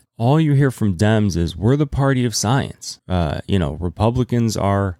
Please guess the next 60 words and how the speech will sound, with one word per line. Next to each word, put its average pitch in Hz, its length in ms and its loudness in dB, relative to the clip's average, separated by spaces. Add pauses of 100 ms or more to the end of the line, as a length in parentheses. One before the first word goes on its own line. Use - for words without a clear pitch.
(120)
and 107 140 -2
by 143 140 2
the 147 80 0
way, 131 200 2 (120)
again, 104 300 0
I 95 180 0
am 92 240 0
not 92 280 2
a 107 60 2
Republican. 90 680 -4 (180)
I'm 95 140 0
calling 104 440 0
out 101 220 0 (120)
the 92 80 -12
two 101 180 -2
sides 95 400 0
as 85 100 -2
I 90 120 2
see 87 180 0
what's 85 180 -6
happening - 460 -10 (240)
from 95 300 0
the 85 80 0
left 113 420 0
and 95 260 0
from 92 220 -2
the 85 80 -2
right. 82 320 -4 (320)
And 80 120 -8
all 101 160 2
you 113 180 2
hear 110 120 2
from 98 220 -2
the 87 80 0
left 95 340 0
is 76 120 -4
that 85 180 -2
the 90 80 -2
right 95 280 2
is 90 140 0
a 87 60 0
bunch 85 260 -2
of 82 100 -6
science 92 460 -2
deniers 87 580 0
and 78 140 -2
that 76 200 -4
the 78 80 -8
virus, 85 400 0
they 82 140 0
think 85 220 -2
the - 80 -10
virus 85 400 0
is 80 140 -2
a - 40 -4
hoax. - 360 -2
But - 180 -12
the 85 80 -8
truth 131 460 -2
is 78 380 0